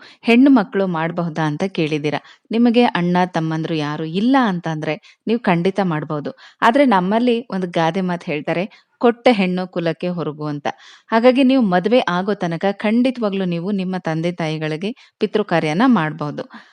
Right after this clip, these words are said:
ಮದುವೆ ಆಗಿ ಹೋದ್ಮೇಲೆ ನಿಮಗೆ ಅತ್ತೆ ಮನೆಯಲ್ಲಿ ಇದಕ್ಕೆ ಪರ್ಮಿಷನ್ ಅನ್ನ ಕೊಟ್ರೆ, ಯಾಕಂದ್ರೆ ಕೆಲವ್ರ ಕಡೆ ಆ ಪದ್ಧತಿ ಇರೋದಿಲ್ಲ. ಅಂದ್ರೆ ಬೇರೆ ಬೇರೆ ಹಬ್ಬಗಳಲ್ಲಿ ಹಿರಿಯರ ಪೂಜೆಯನ್ನ ಮಾಡ್ತಾ ಬಂದಿರ್ತಾರೆ. ಹಿಂದಿನ ವಿಡಿಯೋದಲ್ಲಿ ಇದನ್ನ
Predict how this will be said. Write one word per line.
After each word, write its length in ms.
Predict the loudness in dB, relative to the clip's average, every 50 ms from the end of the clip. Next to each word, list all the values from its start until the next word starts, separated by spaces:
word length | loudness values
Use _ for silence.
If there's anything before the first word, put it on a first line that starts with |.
| _ _ -2
ಮದುವೆ 360 | 2 2 2 2 2 2 2
ಆಗಿ 320 | 2 2 0 0 -2 -4
ಹೋದ್ಮೇಲೆ 840 | -4 -2 0 2 2 4 4 2 0 0 -2 -4 -6 -8 -12 -20 _ -2
ನಿಮಗೆ 340 | 2 4 4 4 6 4 2
ಅತ್ತೆ 340 | 2 0 -4 -8 _ -4 -4
ಮನೆಯಲ್ಲಿ 380 | -4 -2 -4 -4 -4 -4 -4 -4
ಇದಕ್ಕೆ 220 | -4 -4 -6 -6
ಪರ್ಮಿಷನ್ 540 | -6 -6 -6 -6 -6 -6 -8 -6 -6 -6 -6
ಅನ್ನ 140 | -4 -6 -6
ಕೊಟ್ರೆ, 640 | -8 -8 -8 -8 -4 -2 -2 -2 -2 -4 -20 -14 _ -6
ಯಾಕಂದ್ರೆ 320 | -4 0 2 2 4 4
ಕೆಲವ್ರ 360 | 4 4 4 4 6 4 4 2
ಕಡೆ 440 | 2 0 0 0 0 -2 -4 -4 0
ಆ 100 | 0 0
ಪದ್ಧತಿ 440 | 2 2 2 2 2 0 0 0 -2
ಇರೋದಿಲ್ಲ. 380 | -2 0 -2 -2 -2 -2 -2 -2 -6 -8 -16 _ _ _ _ _ _ _ 2
ಅಂದ್ರೆ 300 | 4 6 8 8 8 8
ಬೇರೆ 380 | 6 8 8 8 8 10 8 6
ಬೇರೆ 300 | 6 4 4 4 4 4
ಹಬ್ಬಗಳಲ್ಲಿ 720 | 2 2 0 0 4 4 6 6 6 6 4 4 2 0 -2
ಹಿರಿಯರ 320 | 0 0 2 2 2 0
ಪೂಜೆಯನ್ನ 420 | 0 -4 -6 -2 -2 -2 0 0 0
ಮಾಡ್ತಾ 360 | 0 0 0 -2 -2 -2 -2
ಬಂದಿರ್ತಾರೆ. 560 | -2 -2 -2 -4 -4 -4 -4 -2 -2 0 0 0
ಹಿಂದಿನ 340 | 0 0 0 0 0 0
ವಿಡಿಯೋದಲ್ಲಿ 440 | 0 -2 -2 -4 -2 -4 -2 -4 -4
ಇದನ್ನ 200 | -4 -4 -4 -4